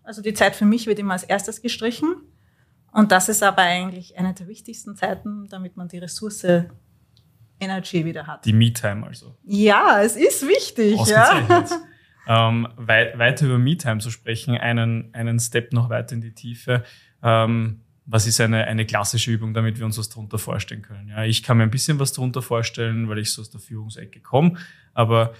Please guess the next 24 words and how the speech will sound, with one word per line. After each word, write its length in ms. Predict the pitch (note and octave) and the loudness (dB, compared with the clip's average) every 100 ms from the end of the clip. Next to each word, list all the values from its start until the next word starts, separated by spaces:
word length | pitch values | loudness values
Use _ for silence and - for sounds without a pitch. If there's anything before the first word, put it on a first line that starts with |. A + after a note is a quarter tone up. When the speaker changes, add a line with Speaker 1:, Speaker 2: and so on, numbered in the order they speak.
| _ _ _ | _ _ _
Speaker 2:
äh, 80 | G#2+ | -2
eine, 420 | G#2+ A2 A2+ A2 | 0 2 0 0
eine 200 | A2+ A#2 | 0 2
Methode, 500 | A2+ A2 B2 A#2+ A#2+ | 2 0 0 2 4
eine 220 | A2+ A#2 | 2 0
Übung, 760 | A#2+ A#2+ A#2+ A#2 A#2 A2+ A2 - | -2 -2 0 2 2 2 -2 -2
was 200 | A#2 A2 | -2 2
können 180 | B2+ A#2 | 2 2
wir 20 | |
uns 140 | A2+ | 0
darunter 220 | A#2 G#2+ A2 | -2 -4 -4
vorstellen, 540 | A2 G#2 - A2 G#2+ | -4 -6 -2 -2 -2
wie 140 | A2 | -2
du, 400 | A2 G#2+ A2 G#2+ G#2 | -4 -4 -4 -6 -4
wie 120 | A2 | -4
du 100 | A2 | -2
deinen, 500 | A2 G#2 G#2+ G#2+ A2 | -2 -2 -2 -4 -4
äh, 300 | G#2+ G#2+ G2+ | -4 -6 -6
Patienten 640 | A2+ - G#2+ A2 A2+ A#2+ | -6 -2 0 0 -2 -4
oder 160 | A2 G#2 | -4 -4
jetzt, 400 | G2+ G#2 - - | -8 -6 -8 -10
äh, 40 | |
unternehmerischen 920 | A#2+ - A2 G#2+ G#2 A2 A2 A2 - A2 | -18 -16 -10 -6 0 0 0 -2 -4 -4
Management-Patienten, 1200 | G#2+ A2 - A2 G#2+ G#2+ - G#2 G#2 A2+ G#2+ | -4 -4 -2 -2 -2 -6 -6 -6 -6 -6 -6